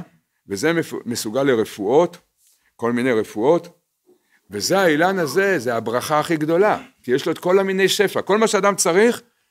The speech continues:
יש באילן הזה. וזה האילן, היו צריכים להשקותו,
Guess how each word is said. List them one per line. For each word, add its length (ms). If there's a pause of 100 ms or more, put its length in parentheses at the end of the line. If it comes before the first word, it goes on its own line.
יש 260
באילן 480
הזה. 200 (840)
וזה 280
האילן, 320
היו 160
צריכים 300
להשקותו, 680